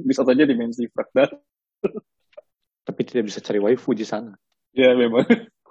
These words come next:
Speaker 1: Karena nanti patah-patah ya <laughs> waifunya. Apa, apa karena apa nih? <laughs>
Speaker 2: Lah, katanya dimensi dua aja cum-, cuma bisa lihat garis. Di dimensi,
Speaker 1: Oh, iya.
Speaker 2: dimensi satu setengah lihat apa? Di dimensi dua setengah lihat apa? Lihat
Speaker 1: Lihat
Speaker 2: setengah
Speaker 1: garis
Speaker 2: badannya doang.
Speaker 1: belok-belok. <laughs>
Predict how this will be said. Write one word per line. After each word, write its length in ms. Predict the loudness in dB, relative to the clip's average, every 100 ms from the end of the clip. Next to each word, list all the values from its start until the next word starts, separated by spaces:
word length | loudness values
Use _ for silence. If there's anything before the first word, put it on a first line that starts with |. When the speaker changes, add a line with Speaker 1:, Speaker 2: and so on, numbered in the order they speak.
| -20 _
Speaker 1:
Karena 160 | -2 2
nanti 240 | 2 0
patah-patah 560 | 0 0 0 0 0 -2
ya 80 | -2 -16
<laughs> 140 | _ 2
waifunya. 480 | 2 -4 -6 -4
Apa, 240 | -2 -4 -6 _
apa 200 | -8 -6
karena 320 | -6 -6 -6
apa 80 | -6
nih? 160 | -10 -14 -20 _ _ _ _ -16
<laughs> 560 | -16 _ -20 _ _ -8
Speaker 2:
Lah, 160 | -8 _ _ _ _
katanya 320 | 0 2 4
dimensi 320 | 4 2 2 4
dua 240 | 4 4
aja 80 | 0
cum-, 240 | -4 -10 _
cuma 240 | -2 -2
bisa 160 | 0 0
lihat 160 | 2 4
garis. 400 | 2 2 -6 -20 _ _ _
Di 160 | -2
dimensi, 320 | 0 -2 -4 _
Speaker 1:
Oh, 80 | -2
iya. 80 | 0
Speaker 2:
dimensi 560 | 0 -2 2 2 4 2
satu 240 | -2 -10
setengah 400 | -4 -2 0 0
lihat 80 | 0 -4
apa? 80 | -6 _ _ _
Di 160 | -4 -2
dimensi 320 | 0 -2 4
dua 80 | 4
setengah 240 | 4 2 2
lihat 120 | 2 0
apa? 160 | -2
Lihat 480 | -12 _ _ _ _
Speaker 1:
Lihat 120 | 2 4
Speaker 2:
setengah 240 | 4 4
Speaker 1:
garis 120 | 2 2
Speaker 2:
badannya 240 | 4 4
doang. 240 | 6 4 2
Speaker 1:
belok-belok. 340 | -4 -4 -6
<laughs> 40 | -10